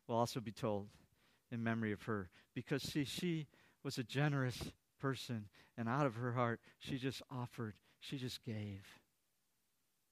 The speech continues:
She just gave. She loved, her heart had been changed. She loved with abandon. And I believe that this is what Christ is calling us to do, to love with abandon. We love with parameters.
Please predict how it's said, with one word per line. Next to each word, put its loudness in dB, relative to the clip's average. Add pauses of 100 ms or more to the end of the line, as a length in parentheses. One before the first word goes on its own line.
(200)
She -8
just -4
gave. -2 (360)
She 4
loved, 8
her 2
heart 6
had 0
been -2
changed. 2 (260)
She 4
loved 10
with 2
abandon. 0
And -4
I 2
believe 4 (260)
that 2
this 4
is -2
what 2
Christ 2
is -4
calling 0
us -6
to -2
do, 0 (300)
to 8
love 8 (160)
with 4
abandon. 2 (760)
We 10
love 12 (160)
with 6 (220)
parameters. 2